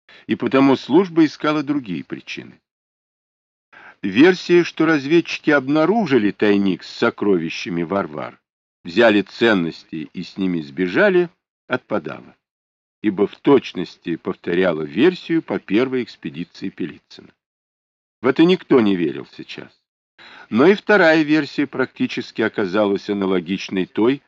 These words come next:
которую выдвигали в связи с двадцать третьим годом. На сибирской стороне Уральского хребта был знаменитый Ивдель, лагерное место, откуда весной семьдесят восьмого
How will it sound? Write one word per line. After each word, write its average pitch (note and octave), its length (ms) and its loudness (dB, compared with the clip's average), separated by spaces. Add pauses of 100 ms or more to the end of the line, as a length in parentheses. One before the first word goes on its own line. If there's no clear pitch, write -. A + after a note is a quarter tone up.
(340)
которую G2 500 2
выдвигали F#2+ 680 2
в - 80 -6
связи G2 520 -2 (320)
с F2+ 120 -12
двадцать G2 460 -2
третьим F#2+ 380 -2
годом. E2+ 420 -2 (760)
На A#2+ 160 2
сибирской C3+ 600 0
стороне G#2 720 0
Уральского F#2 640 -2
хребта F#2+ 680 -6 (600)
был E3 440 4 (100)
знаменитый G#2+ 880 0
Ивдель, E3 600 0 (460)
лагерное F#2 760 0
место, A#2 720 -2
откуда G2 360 -8
весной F#2 440 -4
семьдесят F2+ 640 -4
восьмого G#2 640 -4